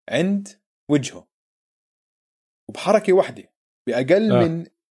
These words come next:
Speaker 1: نص ثانية من هذا، وين ما نزل الطابة، بس مسكها عند وجهه وكمل لفوق. زي أكنها مين؟
Speaker 2: كلاي تومسون.
Speaker 1: كلاي تومسون. هاي الكاتش اند شوت بهاي السرعة، كلاي تومسون.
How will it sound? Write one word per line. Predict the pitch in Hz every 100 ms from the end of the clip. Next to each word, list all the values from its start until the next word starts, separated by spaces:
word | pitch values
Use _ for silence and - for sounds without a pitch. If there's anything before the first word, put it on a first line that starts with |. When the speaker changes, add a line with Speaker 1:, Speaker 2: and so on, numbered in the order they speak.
| _ _ _ _ _ -
Speaker 1:
نص | 202 233 -
ثانية | 180 139 90 87 _ _ _ _ -
من | 190 196
هذا، | 190 135 131
وين | 185 143
ما | 202
نزل | 196 185
الطابة، | - 160 127 139 - _ _ _ -
بس | 196 -
مسكها | 127 - - 160
عند | 190 185
وجهه | 165 196 240
وكمل | 135 175 156 127
لفوق. | 123 135 107 - _ _ _ _ _ 180
زي | -
أكنها | 202 240 180 214 247 - _ _ _ -
مين؟ | 165 151 147 151 _ _ _ _ _ _ _ _ _ _ _ _ _ 139
Speaker 2:
كلاي | 151
تومسون. | 151 117 - - _ 120
Speaker 1:
كلاي | 120
تومسون. | 104 90 - 107 _ _ _ _ _ _ _ _ _ _ _ -
هاي | 175 160
الكاتش | 120 180 175 147
اند | 131
شوت | 185 -
بهاي | 117 151
السرعة، | 160 - 170 131 170 208 _ _ _ _ _ -
كلاي | 165
تومسون. | 147 151 -